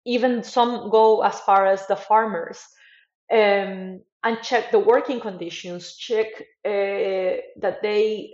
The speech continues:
that they comply to the con-, code of conduct of their own standard. Obviously, these costs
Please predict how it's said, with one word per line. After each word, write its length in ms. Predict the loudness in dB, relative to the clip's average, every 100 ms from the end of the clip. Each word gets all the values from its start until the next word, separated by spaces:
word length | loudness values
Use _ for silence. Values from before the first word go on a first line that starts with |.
| -8
that 200 | -8 -4
they 360 | -2 -2 -2 -4
comply 600 | -10 -10 -6 -4 -4 -6 -6
to 180 | -6
the 80 | -4
con-, 260 | -4 -6 -4 -8 0
code 220 | 2 2
of 180 | -2 -2
conduct 460 | -2 0 -4 -4 -20 -4
of 160 | 0 0 -2 -2
their 240 | 4 6
own 580 | 6 4 -2 -4 -6 -8 _ _
standard. 540 | -10 0 2 2 -2 -6 -12 _ _ -2
Obviously, 520 | 0 0 -4 -4 -4
these 180 | -6 -6
costs 420 | -2 -4 -4 -14